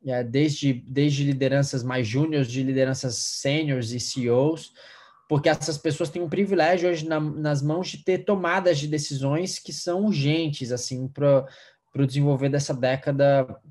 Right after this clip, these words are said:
é, tão importante do ponto de vista social, principalmente ambiental, assim. É, tem um, até um livro que eu recomendo, Ruth, que eu sei que você vai gostar bastante,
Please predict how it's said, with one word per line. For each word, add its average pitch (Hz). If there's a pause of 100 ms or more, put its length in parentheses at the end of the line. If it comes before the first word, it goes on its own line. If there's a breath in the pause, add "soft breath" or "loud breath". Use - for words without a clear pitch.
(120)
é, 123
tão 151
importante 147
do 139
ponto 139
de 131
vista 139
social, 143
principalmente 143
ambiental, 139
assim. 110 (800 loud breath)
É, 131
tem 156
um, 165
até 170
um 180
livro 160
que 151
eu 147
recomendo, 147
Ruth, 123 (360)
que -
eu 135
sei -
que 139
você -
vai 135
gostar 127
bastante, 131